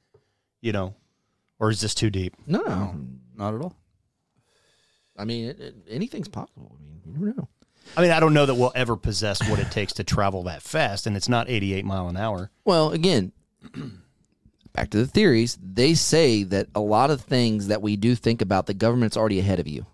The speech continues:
Speaker 3: Right. And see, and
Speaker 2: That,
Speaker 3: think
Speaker 2: that,
Speaker 3: about if
Speaker 2: that's
Speaker 3: we
Speaker 2: there.
Speaker 3: Sure. Think about the, what we have and what they call Area fifty-one.
Speaker 2: Mm-hmm.
Speaker 3: What type of technology they have.
Speaker 2: Like, really, like the cell phone thing.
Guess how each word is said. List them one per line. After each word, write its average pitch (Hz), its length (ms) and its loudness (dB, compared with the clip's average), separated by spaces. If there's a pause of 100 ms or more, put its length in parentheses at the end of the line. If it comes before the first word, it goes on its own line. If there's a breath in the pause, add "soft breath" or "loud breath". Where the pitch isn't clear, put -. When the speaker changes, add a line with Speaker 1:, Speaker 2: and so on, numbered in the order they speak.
Speaker 3:
Right. 135 260 -14 (200)
And 120 100 -20
see, 131 180 -12
and 117 200 -12
Speaker 2:
That, 131 160 2
Speaker 3:
think 131 120 -4
Speaker 2:
that, 135 140 4
Speaker 3:
about 127 80 -6
if 131 60 -4
Speaker 2:
that's 127 140 2
Speaker 3:
we 147 100 0
Speaker 2:
there. 110 400 2 (120)
Speaker 3:
Sure. 139 100 -6
Think 165 220 0
about 123 420 -2
the, 113 80 -8 (100)
what 110 300 -6
we 104 180 -6
have 95 460 -4
and 90 180 -4
what 87 180 -8
they 92 100 -10
call 90 400 -6
Area 90 340 -6
fifty-one. 82 600 -12
Speaker 2:
Mm-hmm. 120 180 6
Speaker 3:
What - 140 0
type 107 280 -2
of 98 80 -10
technology 95 680 -6 (120)
they 90 300 -6 (120)
have. - 220 -20
Speaker 2:
Like, 131 180 4
really, 131 460 6
like 120 180 2
the 117 80 2
cell 156 280 4
phone 113 240 2
thing. 95 280 -2